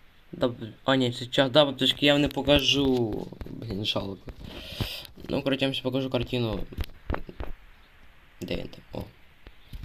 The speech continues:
Ми, ми вчора отмили Едгар на двадцять п'ятий ранг і апаємо Ліона на сімнадцятий. Тобто, по суті, ми з ним то гуляємо, то в місті гуляємо, но, ну, типа, апаємо кубки. Но я то апаю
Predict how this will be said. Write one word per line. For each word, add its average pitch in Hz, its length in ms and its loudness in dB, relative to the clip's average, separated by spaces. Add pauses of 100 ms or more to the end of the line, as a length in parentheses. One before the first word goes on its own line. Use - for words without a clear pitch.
(680)
Ми, 113 140 -2
ми 123 140 2
вчора 120 300 2
отмили 113 320 0 (120)
Едгар 120 380 8
на 117 140 0
двадцять 117 280 -4
п'ятий 123 200 2
ранг 143 240 2
і - 180 -2
апаємо 110 340 0
Ліона 107 240 -2
на 101 120 -4
сімнадцятий. - 480 -10 (100)
Тобто, 156 120 -2
по 165 60 -2
суті, 180 280 -2 (480)
ми 147 180 6
з 151 40 4
ним 156 100 4
то 147 140 2
гуляємо, 147 340 8
то 135 160 0
в 143 40 2
місті 160 360 6
гуляємо, 113 440 4
но, 123 520 4 (100)
ну, 127 240 2 (240)
типа, 123 240 8
апаємо 113 340 2
кубки. - 260 -8 (440)
Но 120 400 6 (840)
я 143 160 8
то 139 160 8
апаю 135 440 10